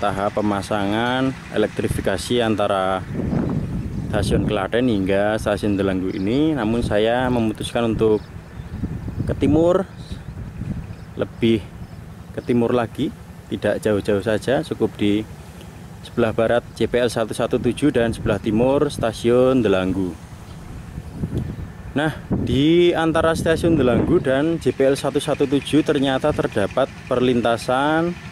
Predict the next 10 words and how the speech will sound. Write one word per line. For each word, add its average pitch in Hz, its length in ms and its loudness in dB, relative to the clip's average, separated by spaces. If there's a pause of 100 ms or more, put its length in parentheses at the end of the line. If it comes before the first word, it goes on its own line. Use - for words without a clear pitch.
(300)
tanpa 120 480 2
palang 113 400 0
pintu. 107 400 2 (1700)
Nah, 101 80 -8
ini 123 320 2 (160)
ada 104 480 2 (2250)
rel 131 240 2 (240)
yang 104 400 2
disusun 101 1120 0 (1120)
tegak. 104 320 -2